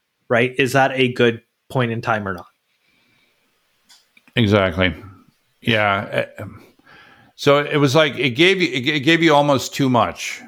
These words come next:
Speaker 1: <laughs>
Speaker 2: right? The,
Speaker 1: Yeah.
Speaker 2: the thing that it gave you that nothing else could give you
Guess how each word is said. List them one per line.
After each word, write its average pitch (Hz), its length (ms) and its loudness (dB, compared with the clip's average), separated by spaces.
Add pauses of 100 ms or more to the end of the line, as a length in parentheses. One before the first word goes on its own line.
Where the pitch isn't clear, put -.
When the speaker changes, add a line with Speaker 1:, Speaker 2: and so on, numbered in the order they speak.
(120)
Speaker 1:
<laughs> - 200 -6
Speaker 2:
right? 117 340 0 (680)
The, 151 180 0
Speaker 1:
Yeah. 160 220 2
Speaker 2:
the 160 80 2
thing 233 300 2
that 269 100 4
it 170 140 0
gave 185 260 4
you 165 140 4
that 139 280 0
nothing 160 760 2
else 151 260 0
could 123 240 -2
give 117 200 2
you 98 540 -2